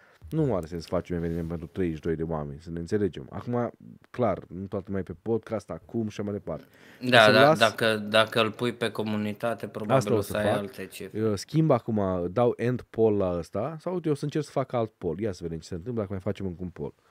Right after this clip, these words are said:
Speaker 1: Da?
Speaker 2: <laughs> Și
Speaker 1: Uite.
Speaker 2: nu, Marius este cu sondajele astăzi, băieți.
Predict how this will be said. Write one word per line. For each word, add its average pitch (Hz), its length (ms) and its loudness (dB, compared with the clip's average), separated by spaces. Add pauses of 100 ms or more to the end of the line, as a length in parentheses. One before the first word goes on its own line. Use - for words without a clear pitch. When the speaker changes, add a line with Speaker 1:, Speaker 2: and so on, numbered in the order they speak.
(340)
Speaker 1:
Da? 139 180 -12 (220)
Speaker 2:
<laughs> 233 100 0
Și 269 280 0
Speaker 1:
Uite. 101 140 -10 (220)
Speaker 2:
nu, 202 120 0
Marius 156 500 8
este 135 240 -2
cu 139 260 -6 (320)
sondajele 156 600 10
astăzi, 135 400 8
băieți. 117 440 -2